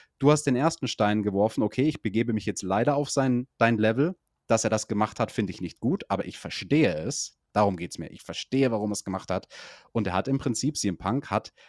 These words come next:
dem Hangman bei diesem Media Scrum gezeigt, wie man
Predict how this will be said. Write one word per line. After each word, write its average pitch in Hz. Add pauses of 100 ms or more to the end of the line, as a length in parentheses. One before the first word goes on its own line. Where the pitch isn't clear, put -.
(160)
dem 95
Hangman 95
bei 98
diesem 98
Media 95
Scrum 113
gezeigt, 95 (320)
wie 104
man 120